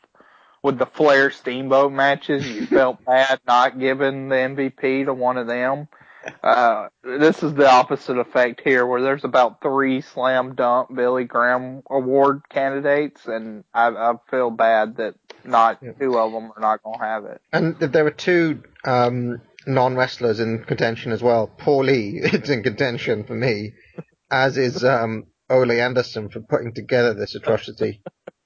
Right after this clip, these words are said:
Speaker 2: Can we put the whole roster as the
Speaker 1: Uh,
Speaker 2: Chris Graham Award winner? <laughs> God.
Speaker 1: That feels like a cheat. I, I will actually, I think I'm gonna go with the Black Scorpion.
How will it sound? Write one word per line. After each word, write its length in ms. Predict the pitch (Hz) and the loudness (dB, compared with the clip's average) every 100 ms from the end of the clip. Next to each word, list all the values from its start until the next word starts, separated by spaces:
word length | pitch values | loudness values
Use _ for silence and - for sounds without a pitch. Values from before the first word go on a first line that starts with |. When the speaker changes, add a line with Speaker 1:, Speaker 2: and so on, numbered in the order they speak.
| - _ - - _ - - - - | -20 _ -20 -20 _ -20 -20 -12 -4
Speaker 2:
Can 120 | 190 | -2
we 60 | 247 | 0
put 140 | 233 | 0
the 60 | 185 | 0
whole 320 | - 175 175 | 2 2 2
roster 520 | 151 147 - - 165 160 _ _ _ 143 | 2 0 -2 -2 -2 -2 _ _ _ -4
as 180 | 127 | -4
the 120 | 127 147 | 0 4
Speaker 1:
Uh, 80 | |
Speaker 2:
Chris 160 | 151 - - | 4 4 -2
Graham 280 | 147 131 139 | -4 -2 0
Award 300 | 139 143 131 | 2 2 2
winner? 380 | 139 135 - - - | -2 -4 -10 -20 -16
<laughs> 120 | - _ _ - - - _ _ - - - - - - 196 175 156 _ _ _ - | -16 _ _ -20 -16 -18 _ _ -18 -18 -18 -20 -20 -14 -14 -14 -20 _ _ _ -12
God. 300 | - 127 110 | -2 2 4
Speaker 1:
That 140 | 113 151 | 2 2
feels 260 | 226 180 _ - - | 2 2 _ -20 -12
like 260 | 131 131 123 | -2 0 0
a 60 | - | -6
cheat. 400 | - 127 123 123 | -4 -2 0 4
I, 460 | 151 175 160 165 | 6 8 8 6
I 20 | |
will 360 | 170 170 165 151 | 6 6 6 6
actually, 600 | 143 139 - 156 135 135 | 6 2 -2 -2 0 2
I 100 | 135 | 0
think 320 | - 165 156 | 0 -2 2
I'm 160 | 151 139 | 0 2
gonna 180 | 135 131 | -2 0
go 200 | 135 131 | 0 0
with 140 | 123 | -2
the 60 | 123 | -6
Black 380 | 123 117 120 | -2 0 -2
Scorpion. 920 | - - 120 113 107 117 113 113 113 | -8 -10 -6 -6 -6 -8 -8 -8 -10